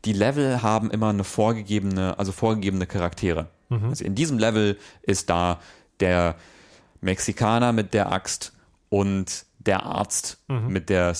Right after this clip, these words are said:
Speaker 1: mit dem Sniper-Dings. So, das sind die beiden, mit denen du arbeiten musst und die, so löst du da die Rätsel. Hier ist es so, du bist auf dem Schiff,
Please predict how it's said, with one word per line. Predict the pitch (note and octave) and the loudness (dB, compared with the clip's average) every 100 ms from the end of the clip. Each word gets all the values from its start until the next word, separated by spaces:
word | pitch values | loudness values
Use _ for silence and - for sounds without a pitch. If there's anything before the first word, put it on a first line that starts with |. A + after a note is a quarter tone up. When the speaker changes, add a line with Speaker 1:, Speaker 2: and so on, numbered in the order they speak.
| - | -4
Speaker 1:
mit | G2+ | -4
dem | F#2 | -4
Sniper-Dings. | E2+ F#2+ F2 G2 F2 D#2+ _ _ - E2+ E2 - - | -2 -2 0 0 0 -2 _ _ -6 -6 -4 -6 -6
So, | G2+ F2+ | -6 -4
das | - G2 | -4 -4
sind | - F2+ | -2 -4
die | F2+ | -6
beiden, | E2+ - F2+ F2 | -10 -4 -2 -2
mit | F2+ E2+ | -2 -2
denen | F2+ | -2
du | - | 0
arbeiten | G2+ A2 G#2+ | 0 0 0
musst | G2+ | -4
und | A2 F#2+ | -4 -4
die, | A2 A#2+ A2+ G2 F#2+ | 0 2 2 0 0
so | G#2+ A2 | 0 2
löst | G#2 G#2 - | 2 0 -2
du | |
da | F#2 | -2
die | F2+ F2 | -2 -4
Rätsel. | E2 - - _ - - | -6 -8 -12 _ -18 -18
Hier | - D3+ | -6 -2
ist | G#3 D#3+ | 0 -2
es | C#3+ | -2
so, | D3 F3 - - | -2 -4 -6 -10
du | G#2+ | -4
bist | A2 | -2
auf | G2 | -2
dem | G2 | -2
Schiff, | F3+ G3+ | -2 -2